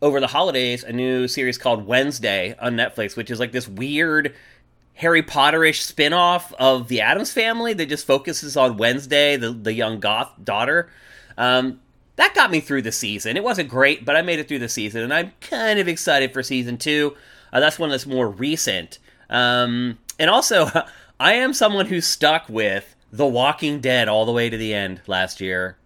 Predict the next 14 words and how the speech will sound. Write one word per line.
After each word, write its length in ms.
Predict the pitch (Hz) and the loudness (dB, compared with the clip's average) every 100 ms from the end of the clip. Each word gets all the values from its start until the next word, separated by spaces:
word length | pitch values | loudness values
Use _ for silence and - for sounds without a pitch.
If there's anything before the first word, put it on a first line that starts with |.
| - | -4
I, 320 | 113 117 110 117 120 - | 0 0 -2 -8 -12 -14
<laughs> 260 | - _ | -20 _
I 200 | 107 135 | 2 6
am 140 | 147 131 | 6 4
one 120 | 131 | 0
of 60 | 113 | 0
the 60 | |
few 280 | - 165 190 | -4 -2 -2
people 540 | - 156 - 101 82 104 | 0 -2 0 -2 -2 -4
who 120 | 131 | -6
stuck 300 | - 135 131 | 0 -2 0
with 180 | 135 127 | -4 2
that 380 | 127 127 - _ | 2 2 0 _
series 640 | - 135 120 113 104 101 | -4 0 2 2 -2 -6